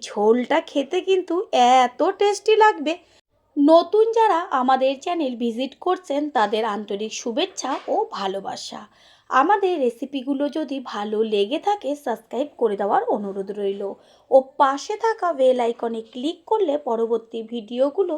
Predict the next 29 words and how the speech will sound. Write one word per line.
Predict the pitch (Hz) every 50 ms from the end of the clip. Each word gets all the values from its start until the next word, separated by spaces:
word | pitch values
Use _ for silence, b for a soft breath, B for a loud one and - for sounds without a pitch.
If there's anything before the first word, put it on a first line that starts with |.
| 320
সবার | - - - 247 233 226 285 330
আগে | 370 381 302 240 262 330 392
আপনাদের | 370 262 - - 233 233 240 262 320 330
কাছে | - - - - - 269 - - -
পৌঁছে | 247 247 233 202 - - 233
যাবে। | 214 226 214 214 233 220 202 - 254 - b b b b b b b b b b b b b b b
রেসিপি | - 370 370 370 415 403 427 392
কিন্তু | 403 392 381 392 415 392
একদম | - 254 247 233 285 320 339 359
কমপ্লিট। | - - 320 320 320 285 320 320 370 370
এবার | - 277 233 254 262 262
সবশেষে | - - 254 240 - - - 285 262 - - 339 440 466 -
দিয়ে | 247 214 208 202
দিচ্ছি | 202 240 233 233 - - 240 233 -
টেস্টটা | - 247 233 226 226 - - 254 233 - - 262
আরও | 233 226 226 233 269 330
বাড়াবার | 339 381 370 392 403 392 415 415 415
জন্য | - - 392 349 285 294 359 - 247 240 240
এক | 247 -
চা | _ 330 359
চামচ | - 427 392 320 262 294 294 - 269 -
গাওয়া | 240 208 226 233 262 349 294
ঘি। | 240 - 208 196 185 190 220 - b b b b b b b b b
ঘিটা | 262 349 392 403 415 403
দেওয়ার | 403 381 370 370 381 392 392
সাথে | - - - - - 294
সাথেই | 294 339 330 330 - 339 359
কিন্তু | 359 381 359 320 - 277 262
গ্যাসটা | 233 240 220 220 - - -